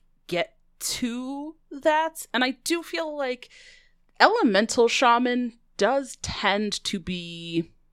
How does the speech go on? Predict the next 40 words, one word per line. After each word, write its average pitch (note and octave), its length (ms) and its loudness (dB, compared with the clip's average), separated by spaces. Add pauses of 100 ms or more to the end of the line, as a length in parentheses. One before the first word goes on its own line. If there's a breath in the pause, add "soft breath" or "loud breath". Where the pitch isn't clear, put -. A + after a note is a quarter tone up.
(200)
a E3 60 0
little E3+ 180 0
bit E3 260 2
more, D3+ 800 0
uh, C#3+ 240 -2
like, C#3+ 120 -6
aggressive D#3 500 -2
focused. C#4 600 -4 (520)
So F#3+ 240 2
even C#4 220 2
if D#4+ 120 -4
you're A#3+ 100 0
playing F#3+ 600 4
this G#3+ 300 2
in, F#3+ 100 4
like, D#3 180 0
an D3 180 -4
Elemental D3+ 640 -4
Shaman, B3+ 600 -4 (360)
it F#3+ 80 -10
still B3+ 220 4
does G#3 160 2
feel F3 180 4
a - 20 4
little D#3 180 4
slow. C#3 300 -2
Like, C#3+ 240 -4
you F3 100 -14 (280)
hopefully B3 500 6
are G3+ 180 12
ending F#3+ 420 4
games D#3+ 600 -4 (460 soft breath)
turn D#3 220 2
seven E3 260 2
or D3 140 0
eight D#3 280 -4
with, D#3 220 -2
like, C#3+ 240 -4
that - 200 -4
Scar D3+ 600 4